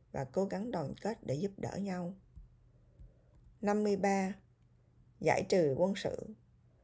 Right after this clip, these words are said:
Vào lúc xảy ra cuộc khủng hoảng ở vùng Vịnh Ba Tư, tôi tự phát nguyện dấn thân sẽ dùng hết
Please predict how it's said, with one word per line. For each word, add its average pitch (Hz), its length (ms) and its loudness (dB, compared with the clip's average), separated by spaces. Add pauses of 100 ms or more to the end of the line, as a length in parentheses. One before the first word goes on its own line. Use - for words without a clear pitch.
(240)
Vào 180 180 8
lúc 220 200 8
xảy - 200 2
ra 208 260 2
cuộc - 300 -4
khủng - 260 -4
hoảng 202 380 -4 (220)
ở 160 180 2
vùng 170 280 2
Vịnh 151 260 -2
Ba 190 140 2
Tư, 208 400 2 (640)
tôi 190 280 4
tự - 180 -2
phát - 260 -4
nguyện 165 280 0
dấn 214 240 0
thân 220 440 0
sẽ - 280 -4
dùng 165 320 -2
hết - 220 -6